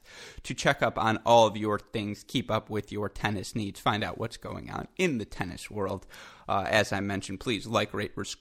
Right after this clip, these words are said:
subscribe, review these, uh, podcasts. You know, a little five-star rating, it really doesn't take that long. I swear, we've talked about the things in a fifteen second. I guarantee you a Reilly Opelka service game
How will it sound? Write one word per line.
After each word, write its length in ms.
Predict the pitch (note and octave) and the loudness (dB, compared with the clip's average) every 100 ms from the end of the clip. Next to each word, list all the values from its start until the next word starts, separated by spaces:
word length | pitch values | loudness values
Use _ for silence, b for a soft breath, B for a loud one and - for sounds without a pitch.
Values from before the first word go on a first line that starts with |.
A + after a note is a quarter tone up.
| - | -14
subscribe, 600 | - - G2+ - G#2 F#2 | -10 -6 -4 0 0 0
review 280 | G2+ G#2+ G#2+ | -4 -2 -2
these, 320 | A2+ G#2+ - - _ | -2 -4 -6 -12 _
uh, 220 | - G2+ | -6 -6
podcasts. 760 | G2+ - G2 - - G2+ G2 - | -6 -6 -6 -6 -4 -2 -2 -4
You 80 | A2 | -6
know, 80 | |
a 20 | B2+ | -2
little 160 | F#3 | 0
five-star 380 | - D3 - C3+ | 4 4 4 2
rating, 220 | B2 G#2+ | 0 -2
it 100 | B2 C#3 | -2 -2
really 260 | D3+ F#3 F3+ | 0 0 0
doesn't 340 | D3+ - C#3 | -2 -4 -10
take 280 | - A#2 - | -6 -8 -8
that 160 | - | -14
long. 180 | - - - | -12 -14 -6
I 120 | A#2 | -4
swear, 320 | - C#3+ A#2+ | -2 -2 -2
we've 160 | A2+ - | -2 0
talked 240 | C3+ C3 | 0 0
about 180 | - F#2 | -4 -12
the 80 | - | -12
things 300 | - G2+ G2 | -12 -12 -12
in 80 | |
a 20 | G2+ | -12
fifteen 380 | - - - | -6 -6 -6
second. 300 | G#2 A2 - | -6 -8 -4
I 100 | - | 0
guarantee 460 | B2 C3+ C3 C3 - | 2 4 2 2 2
you 100 | A#2+ | 2
a 60 | A2 | 2
Reilly 320 | G#2+ G#2+ G#2 | 0 0 -2
Opelka 380 | G#2 A#2 G#2 G2+ | 0 4 4 2
service 380 | - G#2 G#2 | -2 -2 -2
game 300 | - - G#2 | -8 -8 -8